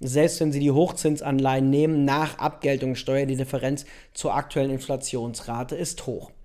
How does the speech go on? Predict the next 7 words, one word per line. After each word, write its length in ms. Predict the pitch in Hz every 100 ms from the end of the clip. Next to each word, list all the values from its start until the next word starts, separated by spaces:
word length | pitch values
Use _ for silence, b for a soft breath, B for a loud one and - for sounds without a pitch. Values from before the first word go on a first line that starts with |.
| b b -
Anleger 420 | 180 220 214 196 B B -
sollten 400 | 139 175 180 180
nicht 220 | 196 -
versuchen, 480 | 190 139 202 214 180
die 80 | 170
Inflationsrate 880 | 156 160 147 160 180 - 160 151
kurzfristig 840 | - - 240 247 - 208 202 202